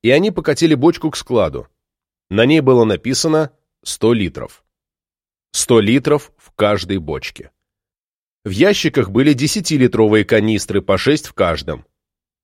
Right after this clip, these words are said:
Эллен быстро подсчитала, груз состоял из нескольких тысяч литров чистого спирта.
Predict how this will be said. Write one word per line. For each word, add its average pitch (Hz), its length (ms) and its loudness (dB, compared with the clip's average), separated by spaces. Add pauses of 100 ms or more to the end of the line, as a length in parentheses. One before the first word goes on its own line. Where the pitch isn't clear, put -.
(340)
Эллен 180 300 2
быстро 165 280 0
подсчитала, 117 680 -2
груз 120 340 -2
состоял 131 520 0
из 101 140 2
нескольких 120 560 -2
тысяч - 540 -8
литров 131 560 -2
чистого 92 480 -4
спирта. - 580 -12